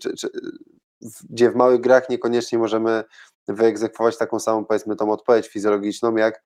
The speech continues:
e, w biegu, który sobie ustawimy, nie wiem, na metrów, na metr siedemdziesiąt. Poza tym na te siedemdziesiąt metrów, czy tam ile będziemy biec w linii prostej, e, jesteśmy w stanie osiągnąć większą prędkość niż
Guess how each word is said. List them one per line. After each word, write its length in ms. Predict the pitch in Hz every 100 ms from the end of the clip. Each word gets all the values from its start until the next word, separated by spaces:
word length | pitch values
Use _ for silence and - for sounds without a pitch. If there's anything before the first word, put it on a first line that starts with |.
| - - -
e, 280 | 104 107 110
w 80 |
biegu, 360 | 117 156 131 110
który 220 | - 107
sobie 240 | 101 104 104
ustawimy, 480 | 101 104 101 101
nie 100 | 98
wiem, 160 | 95 92
na 100 | 95
metrów, 320 | 101 98 104 - -
na 100 | 104
metr 220 | 104 -
siedemdziesiąt. 720 | - 110 104 196 101 127 135 135
Poza 240 | 131 131
tym 200 | 131 139 135 - - _
na 100 | 120
te 300 | 117 123 123 -
siedemdziesiąt 640 | - 117 117 117 120 117
metrów, 320 | 117 113 101
czy 120 | -
tam 180 | 110 110
ile 240 | 110 104
będziemy 380 | 101 101 107 107
biec 280 | 104 104 -
w 80 | 101
linii 240 | 107 104
prostej, 480 | 95 107 - 131 135 131 - - - _ 110
e, 1000 | 107 107 104 107 107 107 110 110 110 110
jesteśmy 360 | 120 117 135
w 40 | 131
stanie 260 | 131 131
osiągnąć 400 | 120 143 127 123
większą 300 | 123 120 127
prędkość 560 | 117 143 - 131 147 -
niż 400 | 131 135 -